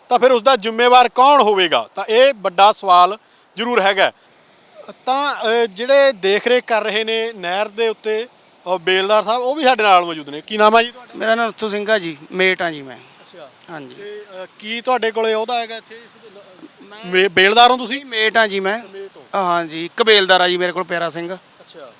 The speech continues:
Speaker 2: ਹਾਂਜੀ।
Speaker 1: ਤੇ ਕਿੱਥੋਂ ਤੱਕ ਦਾ ਏਰੀਆ ਤੁਹਾਡੇ ਕੋਲ ਹੈਗਾ ਇਸ ਨਹਿਰ ਦਾ?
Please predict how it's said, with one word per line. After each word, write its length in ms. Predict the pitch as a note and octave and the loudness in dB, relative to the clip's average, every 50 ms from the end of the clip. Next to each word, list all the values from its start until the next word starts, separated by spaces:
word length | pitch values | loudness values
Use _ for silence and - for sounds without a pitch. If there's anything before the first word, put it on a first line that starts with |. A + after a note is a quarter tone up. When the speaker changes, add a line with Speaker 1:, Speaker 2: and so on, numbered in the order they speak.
| - | -8
Speaker 2:
ਹਾਂਜੀ। 320 | - E3 D3+ C#3 B2+ C3+ C3 | -6 -6 -6 -8 -12 -16 -16
Speaker 1:
ਤੇ 240 | A3 A#3 A#3+ B3 - - | -14 -14 -14 -16 -14 -14
ਕਿੱਥੋਂ 380 | B3+ - - B3+ B3+ C4 C4 | -14 -8 0 2 2 2 2
ਤੱਕ 300 | A#3 - C4+ B3+ - - | 0 0 0 0 0 0
ਦਾ 220 | B3+ C4 B3+ C4 C4 | 0 2 2 2 2
ਏਰੀਆ 280 | B3 B3 A#3+ A#3+ B3+ | 0 -2 -2 -2 -2
ਤੁਹਾਡੇ 240 | B3 C4+ C4 A#3 A#3+ | 0 0 -2 -2 -6
ਕੋਲ 140 | A#3 A#3 A3+ | -18 -18 -20
ਹੈਗਾ 200 | G#3 A3+ B3+ B3 | -20 -20 -20 -20
ਇਸ 80 | - - - | -20 -20 -20
ਨਹਿਰ 140 | - - - | -20 -20 -20
ਦਾ? 100 | _ - | _ -20